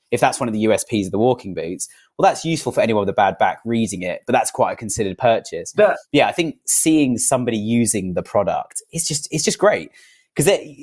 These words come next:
Speaker 1: there's always, there's always this whole sort of, you know, features tell, benefits sell. Feature of the product, it's a pair of glasses, to use an example on your website.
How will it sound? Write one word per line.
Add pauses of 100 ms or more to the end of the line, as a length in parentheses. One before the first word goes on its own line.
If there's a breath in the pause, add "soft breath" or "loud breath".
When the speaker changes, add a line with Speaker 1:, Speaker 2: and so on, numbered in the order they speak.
(100)
Speaker 1:
there's
always,
there's
always
this
whole
sort
of,
you
know,
features
tell,
benefits
sell. (340 soft breath)
Feature
of
the
product,
it's
a
pair
of
glasses,
to
use
an
example
on
your
website.